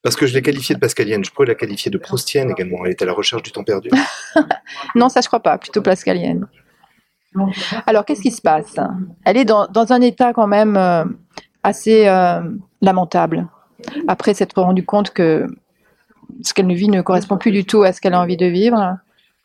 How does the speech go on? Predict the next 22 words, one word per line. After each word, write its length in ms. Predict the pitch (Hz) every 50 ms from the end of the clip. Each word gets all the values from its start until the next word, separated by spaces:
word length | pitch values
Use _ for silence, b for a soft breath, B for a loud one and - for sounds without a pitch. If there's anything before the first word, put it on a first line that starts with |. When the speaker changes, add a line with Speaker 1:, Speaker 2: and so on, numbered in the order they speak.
| _ _ _ _ _
Speaker 2:
Et 100 | - 214
puis, 160 | - - 233
il 60 | 208 196
va 100 | 233 240
se 60 | -
passer 220 | - 254 233 - 269
quelque 240 | - 254 220 - 226
chose 200 | 208 - 220 202
d'extraordinaire, 1200 | 196 226 220 - - - - 226 220 214 - - 208 220 202 220 220 208 202 185 180 175 165 170 170 202 202 185 - _ _ _ _ - - - - - _ - _ _ _
d'étonnant, 600 | - 196 214 196 - 233 226 220 202 180 175 185 - _ _ _ _ _ _ _ _ _ _ _ _ _ _ _ _ 202
de 160 | 214 180 190
merveilleux 680 | 196 196 196 190 202 208 226 233 240 254 262 294 285 - -
dans 100 | 196 196
sa 140 | - 226 185
salle 180 | - 220 202
de 80 | 190 196
bain, 240 | 185 185 175 202 240 - _ _ _ _ _ _ _ _ _ - _ _ _ _
qui 120 | - 220
fait 220 | 208 - - 285 302
que 300 | - - 208 170 196 302 - _ _ - _ _ _ _ _ _ - - - - _ _ _ _ _ _ _ _ _ _ _ _ _ _
elle 180 | - 220 240 220
va 360 | 190 185 170 151 - -